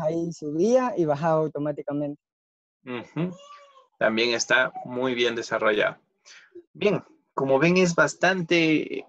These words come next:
Speaker 2: mm, era bastante sencillito lo que teníamos que desarrollar.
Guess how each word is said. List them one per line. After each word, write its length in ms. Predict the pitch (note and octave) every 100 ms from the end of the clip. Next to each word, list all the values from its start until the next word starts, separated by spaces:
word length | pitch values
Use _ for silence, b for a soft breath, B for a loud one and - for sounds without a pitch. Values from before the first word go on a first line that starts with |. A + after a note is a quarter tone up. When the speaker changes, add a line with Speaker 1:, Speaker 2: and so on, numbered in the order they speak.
| -
Speaker 2:
mm, 360 | C3 B2+ A#2+ - - -
era 160 | C#3
bastante 440 | C#3+ D#3 D3+ D#3 D3+
sencillito 680 | D3+ C#3 C#3+ C#3 C#3 D#3
lo 140 | C#3+ C3+
que 120 | A#2
teníamos 460 | A#2+ A#2+ B2 C3 -
que 120 | C3
desarrollar. 680 | B2 C3 C#3 D#3 F3+ F#3+